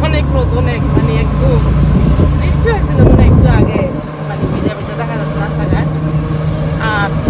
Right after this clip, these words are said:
দীপা already সাগর পাড়ে গিয়ে হাঁটতেছে, ও চলে আসছে আগে। আর পরে বললাম যে একটা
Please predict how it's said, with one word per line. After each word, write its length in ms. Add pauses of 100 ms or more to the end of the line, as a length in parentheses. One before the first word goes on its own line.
দীপা 240 (100)
already 360
সাগর 300
পাড়ে 220
গিয়ে 180
হাঁটতেছে, 500 (240)
ও 20 (180)
চলে 240
আসছে 180 (140)
আগে। 200 (680)
আর 200
পরে 160 (100)
বললাম 260 (120)
যে 120
একটা 180